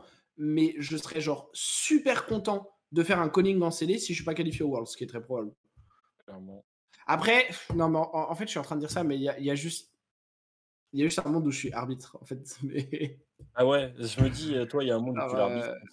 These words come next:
Speaker 2: simplement. En plus,
Speaker 1: Genre,
Speaker 2: sur cette
Speaker 1: arbitrer les
Speaker 2: tournoi
Speaker 1: Worlds, c'est
Speaker 2: militaire,
Speaker 1: quand
Speaker 2: euh,
Speaker 1: même, euh,
Speaker 2: ouais. Alors, il y a, il y a accessoirement, dans les produits, euh, qui pourraient sortir,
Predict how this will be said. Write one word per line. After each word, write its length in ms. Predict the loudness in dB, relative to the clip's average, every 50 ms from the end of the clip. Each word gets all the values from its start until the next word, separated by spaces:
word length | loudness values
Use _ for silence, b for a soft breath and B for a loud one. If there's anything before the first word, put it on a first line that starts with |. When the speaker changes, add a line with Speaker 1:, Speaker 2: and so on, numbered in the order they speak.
| _
Speaker 2:
simplement. 260 | -16 -14 -12 -12 -12
En 40 | -14
plus, 140 | -10 -8 0
Speaker 1:
Genre, 240 | 4 6 8 8 8
Speaker 2:
sur 100 | 8 6
cette 40 | 6
Speaker 1:
arbitrer 280 | 6 6 4 4 6 6
les 60 | 8
Speaker 2:
tournoi 160 | 8 8 8
Speaker 1:
Worlds, 120 | 6 6 2
c'est 180 | 0 0 2 4
Speaker 2:
militaire, 80 | 4 6 6 4
Speaker 1:
quand 40 | 4
Speaker 2:
euh, 40 |
Speaker 1:
même, 300 | 4 4 2 2 0 0 0
euh, 760 | 2 2 2 2 2 2 2 2 2 0 0 0 0 -2 -4
Speaker 2:
ouais. 280 | -6 -8 -10 -12 -12 -12 -14 -16 _ -20 -20 -20 _ _ B B B B B
Alors, 180 | 4 4 4 4 4
il 60 | 2
y 80 | 4 4
a, 240 | 4 4 4 0 -4 _ _
il 80 | -4 0
y 80 | 0
a 60 | 2
accessoirement, 680 | 2 2 0 -2 -4 -2 2 2 2 4 2 -2 -4 -6 -8 -8
dans 220 | -2 0 0 0 2
les 120 | 0 -2
produits, 640 | -4 -6 -8 -6 -6 -6 -6 -8 -10 -10 -10 -12 -14 -16 -14 _ -6
euh, 600 | -6 -4 -4 -4 -6 -6 -6 -6 -6 -8 -8 -10 -12 -16
qui 140 | -18 -18
pourraient 240 | -14 -8 -4 -4 -2
sortir, 600 | -2 -2 -6 -6 -8 -12 -12 -12 -12 -14 -16 _